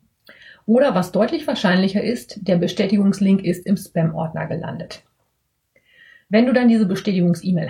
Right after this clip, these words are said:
hast, bitte einmal auf diesen Bestätigungslink klicken und dann öffnet sich, Wunder über Wunder, ein Revelry-Fenster. Auf diesem Revelry-Fenster wirst du jetzt als nächstes aufgefordert, einen Benutzernamen einzugeben.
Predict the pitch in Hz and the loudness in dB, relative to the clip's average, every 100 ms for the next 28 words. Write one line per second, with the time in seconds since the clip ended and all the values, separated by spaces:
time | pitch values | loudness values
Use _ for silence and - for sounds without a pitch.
0 | - 160 302 - - - - _ _ _ | -6 -6 -6 -8 -14 -18 -20 _ _ _
1 | _ _ _ _ 180 202 165 185 170 160 | _ _ _ _ -4 -2 -2 -2 -2 -4
2 | 175 165 156 - 180 208 233 226 254 262 | -6 -6 -6 -6 -4 0 0 2 0 -2
3 | - - 226 226 - 269 359 571 - - | -10 0 2 2 0 2 2 0 -4 -20
4 | - _ _ _ _ _ - 202 170 - | -20 _ _ _ _ _ -4 -2 -2 -6
5 | _ _ 185 160 143 147 214 403 508 - | _ _ -6 -4 -4 -2 -2 -2 -6 -6
6 | - 302 294 294 - - 240 - - _ | -2 -2 -2 -6 -6 -6 -6 -6 -14 _
7 | 165 180 175 165 165 165 175 190 247 277 | -2 2 2 0 0 2 2 0 -2 -6
8 | - _ _ - 269 285 370 359 196 165 | -20 _ _ -4 -2 0 0 2 2 2
9 | 170 151 - - - _ _ _ _ _ | 0 -2 -4 -10 -10 _ _ _ _ _
10 | _ _ _ _ _ _ _ _ _ - | _ _ _ _ _ _ _ _ _ -20
11 | - - - - _ _ _ _ 214 233 | -20 -20 -20 -20 _ _ _ _ -4 -2
12 | 269 294 302 302 294 247 190 165 175 202 | -2 -2 0 0 2 2 2 0 0 0
13 | 226 208 226 240 - 196 262 277 - - | 0 0 0 -2 -2 -4 -4 -6 -6 -4
14 | 220 220 226 214 214 220 220 214 233 233 | -4 -2 -2 0 0 0 0 2 4 4
15 | 254 262 277 - 160 151 147 156 151 143 | 2 0 -2 0 0 0 -2 -6 -6 -8
16 | 139 151 131 127 - | -8 -12 -10 -12 -12